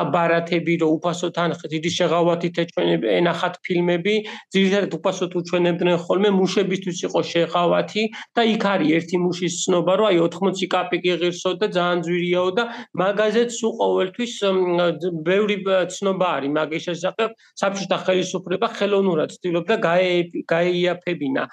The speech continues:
ა, ბილეთის ფასი, რომ მუშებს ევლოთ კინოთეატრში და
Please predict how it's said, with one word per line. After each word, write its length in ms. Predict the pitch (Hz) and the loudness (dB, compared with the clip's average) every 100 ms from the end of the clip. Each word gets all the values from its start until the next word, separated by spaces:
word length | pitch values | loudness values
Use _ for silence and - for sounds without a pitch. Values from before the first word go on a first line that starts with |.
| - - | -14 -8
ა, 200 | - 170 | -2 0
ბილეთის 540 | 170 180 180 180 170 | 2 4 2 0 -4
ფასი, 360 | - 175 175 208 | -2 -2 0 0
რომ 140 | 220 208 | 2 4
მუშებს 460 | 180 - 240 233 180 | 2 2 0 0 0
ევლოთ 400 | 170 175 208 214 | 2 2 0 -2
კინოთეატრში 800 | 185 180 190 175 147 - - | -2 0 0 -2 -2 -4 -6
და 180 | 160 156 | -4 -4